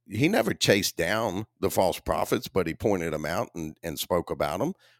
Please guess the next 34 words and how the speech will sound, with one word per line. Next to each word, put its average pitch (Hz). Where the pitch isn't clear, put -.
Paul 104
did 92
the 85
same 82
thing, 76
but 107
they 120
weren't 147
saying, 104
"Well, -
everybody 143
just, -
you 127
know, 101
stop 147
doing 131
this." 69
No, -
it 107
was, 98
"No, 131
when 117
I 113
see 123
it, 127
I'll 98
point 123
it 95
out." 120
But 113
the 107
truth -
of 78
God, 101